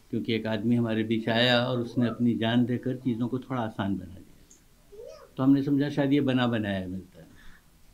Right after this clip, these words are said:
नहीं, बना बनाया नहीं मिलता है, ये बनाते रहना पड़ता है। और जब बनाते रहने की कोशिश में हम कमज़ोर पड़ गए,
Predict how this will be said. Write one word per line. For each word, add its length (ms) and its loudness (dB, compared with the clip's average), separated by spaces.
नहीं, 220 6
बना 240 -2
बनाया 320 -4
नहीं 200 -6
मिलता 340 -8
है, 140 -12
ये 100 0
बनाते 440 4
रहना 360 4
पड़ता 300 -10
है। 100 -20
और 120 -8
जब 180 -2
बनाते 440 0
रहने 360 4
की 220 2
कोशिश 400 0
में 140 8
हम 160 4
कमज़ोर 420 6
पड़ 140 2
गए, 280 -4